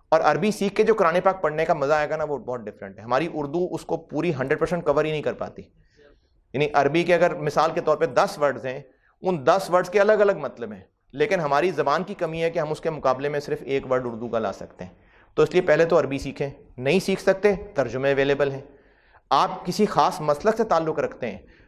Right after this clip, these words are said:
उनके उलमा से मिलना शुरू कर दें, लेकिन आपकी नीयत अगर होगी ना, तो अल्लाह ताला आपके दिल में आपकी डायरेक्शन साथ-साथ शुरू कर देंगे। जैसे मुझे अगर अपने बेटे की ट्रेनिंग करनी है ना, मैं कहूँगा, "तुम बाहर निकलो।" अब उसको जब मैं घर से बाहर निकाल रहा हूँ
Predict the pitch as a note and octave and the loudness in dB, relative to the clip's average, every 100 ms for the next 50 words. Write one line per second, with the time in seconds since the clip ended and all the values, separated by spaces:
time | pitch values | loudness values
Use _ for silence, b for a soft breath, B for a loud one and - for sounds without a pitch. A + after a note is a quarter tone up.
0 | b b A#3 A#3+ B3+ B3 G#3 F3 D#3+ D#3 | b b 0 2 4 4 4 2 0 -4
1 | C3 B2 A#2+ B2+ A2+ A2 G2+ F#2+ - _ | -4 -6 -8 -10 -12 -12 -14 -16 -20 _
2 | _ - D3+ E3+ A3 A3 - D#3+ F#3+ A#3 | _ -2 2 4 2 2 2 2 0 -6
3 | F#3 C#3 D3+ B3+ B3+ G#3 - D3+ F#3 D3 | -8 -6 0 2 4 2 2 0 -4 -6
4 | A#2+ C3 - _ _ D3 D#3+ F#3 F#3 F#3 | -8 -10 -12 _ _ -2 2 2 2 0
5 | F#3 E3 D3 D#3+ E3+ D3 C3+ - F3+ C3+ | 0 -4 -4 -2 -2 0 -2 -2 -4 0
6 | B2+ C3 D#3 C#3+ - - B2 - B2+ B2 | 0 0 -6 -6 -10 -4 -2 -2 -6 -8
7 | A#2 G2+ G#2 - - _ _ _ _ D3+ | -10 -12 -14 -16 -20 _ _ _ _ 0
8 | E3 E3+ F#3 F#3 F3+ E3+ D3 D#3+ F#3 E3+ | 2 4 4 4 2 2 4 2 0 -2
9 | E3 G3+ E3+ G3 F#3 C#3 D#3 D#3+ D#3+ E3+ | -2 0 0 0 0 0 -2 -2 2 0
10 | F3 C3+ D3 C#3+ A2+ A#2 - - b b | 0 -2 -2 -2 -6 -8 -8 -16 b b
11 | b b b _ D3 D3 D#3+ - F#3+ F#3+ | b b b _ -2 0 -4 0 2 0
12 | D#3+ C#3+ F3 D#3 F3 D#3 E3 G#3 D#3 A#2+ | -2 -4 -2 0 0 -2 -2 0 -2 -4
13 | A2+ | -6